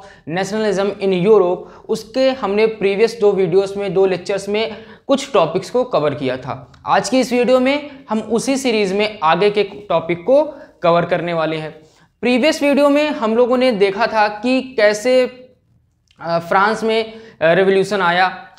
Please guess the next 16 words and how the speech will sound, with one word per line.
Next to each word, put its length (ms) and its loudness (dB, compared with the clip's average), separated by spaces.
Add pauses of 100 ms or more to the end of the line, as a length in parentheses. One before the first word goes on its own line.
(120)
ठीक 140 0
है, 60 2
फ्रांस 320 0
में 80 0
रिवॉल्यूशन 460 2
आया 180 0
तो 140 -6
किसकी 500 -2
वजह 200 2
से 160 0
आया? 240 2
फिलोसफर्स 840 -2
की 100 -2
वजह 220 2
से 140 -2
आया। 340 -2